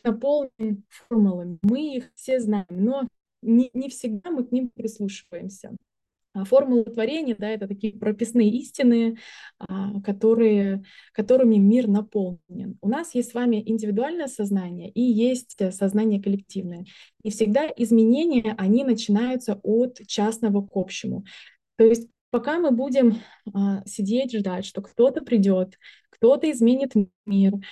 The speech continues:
а, надеяться, что когда-то это все закончится побыстрее,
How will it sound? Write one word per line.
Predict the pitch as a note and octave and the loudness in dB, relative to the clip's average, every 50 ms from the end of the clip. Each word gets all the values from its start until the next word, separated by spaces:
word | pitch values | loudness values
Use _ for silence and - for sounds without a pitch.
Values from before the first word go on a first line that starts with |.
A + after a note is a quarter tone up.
| - _ - - - _ _ - | -20 _ -20 -20 -20 _ _ -6
а, | G3+ G3+ G3+ G3+ G3+ F3+ | -2 -2 0 0 0 2
надеяться, | G3+ G#3+ G#3+ G#3+ G3+ G3+ A#3 C4 D4 D4 - D4+ D4 | 4 4 4 4 4 4 2 2 0 -2 -4 -4 -4
что | - - C4+ C4 | -2 -2 -2 0
когда-то | C4 B3 A#3 G3+ G#3+ A3+ A#3 B3+ B3 B3+ C4+ | 0 0 0 2 0 0 0 0 0 2 0
это | C4 B3+ B3+ B3 | 0 2 -2 -4
все | B3 - B3+ B3+ | -6 -4 -6 -4
закончится | A#3+ B3+ B3+ B3+ - G#3+ G3+ F#3+ F#3 F#3+ G3+ F#3+ G3+ - - G3 | -2 -2 -4 -2 0 0 0 0 0 -2 -6 -8 -10 -10 -10 -6
побыстрее, | - A3 G#3+ G#3+ B3 B3 - - G3+ G3 F#3+ F#3 F#3 F#3 F#3 F#3 F#3 | -4 -2 -2 -2 -4 -6 -6 -4 0 0 0 0 0 -4 -4 -6 -8